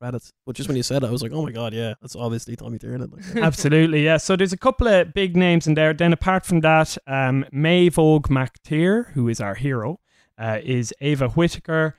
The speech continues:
Speaker 2: And then, um, the daughter of Sean Bean in the film is Honor Navesey. So they're kind of a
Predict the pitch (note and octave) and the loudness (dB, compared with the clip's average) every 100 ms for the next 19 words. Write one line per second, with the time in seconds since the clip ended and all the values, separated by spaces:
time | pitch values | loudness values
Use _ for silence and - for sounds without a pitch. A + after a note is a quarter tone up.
0 | _ _ _ C#3 C#3 C#3+ C#3+ C#3+ C#3+ C#3+ | _ _ _ -4 0 2 4 4 2 0
1 | - _ - B2+ B2+ C3 - _ - C#3 | -8 _ -8 -4 -2 -4 -8 _ -8 -6
2 | A2+ F#3+ G3+ E3+ C#3+ C3+ B2+ A2+ - C3 | 0 2 4 4 2 0 -4 -4 -4 -2
3 | A#2+ A#2 B2+ B2+ A#2 B2 A#2+ A2 G2+ G2+ | 0 2 2 2 0 0 0 0 -4 -6
4 | - - C3 B2 A#2+ C#3+ A#2+ A2 - - | -10 -6 -4 -2 -2 -4 -8 -8 -12 -6
5 | C3+ B2+ A#2 A#2 A2 G#2+ - - F2+ - | -2 0 0 0 -2 -6 -8 -12 -14 -10
6 | C3 B2 D#3 - A#3 G#3 E3+ | -4 -2 0 2 4 6 4